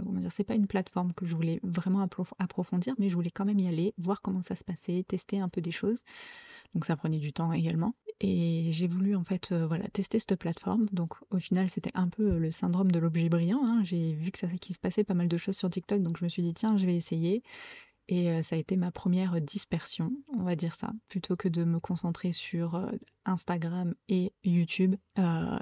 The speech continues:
d'aller voir TikTok, ben, ça m'a fait perdre, ça m'a fait perdre du temps. Mais je suis quand même contente d'avoir essayé et, euh,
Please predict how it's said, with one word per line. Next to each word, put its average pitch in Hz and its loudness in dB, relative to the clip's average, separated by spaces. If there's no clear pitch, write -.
d'aller 170 2
voir 175 0
TikTok, - -4
ben, 170 0
ça - -2
m'a 175 0
fait - -4
perdre, 175 0
ça - -2
m'a 185 2
fait - -4
perdre 175 0
du 170 2
temps. - -2
Mais 208 8
je 202 8
suis - 0
quand 180 2
même 190 4
contente 185 0
d'avoir 165 4
essayé 165 0
et, 185 0
euh, 190 -4